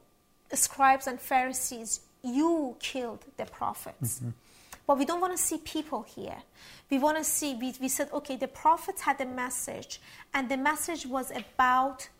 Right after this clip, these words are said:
Speaker 1: the coming of the just one, about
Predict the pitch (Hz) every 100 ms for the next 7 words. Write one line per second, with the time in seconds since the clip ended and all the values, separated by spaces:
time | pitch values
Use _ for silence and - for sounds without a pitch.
0 | - 269 - - 262 254 233 247 - -
1 | 254 254 - 214 - - - - 254 -
2 | 247 247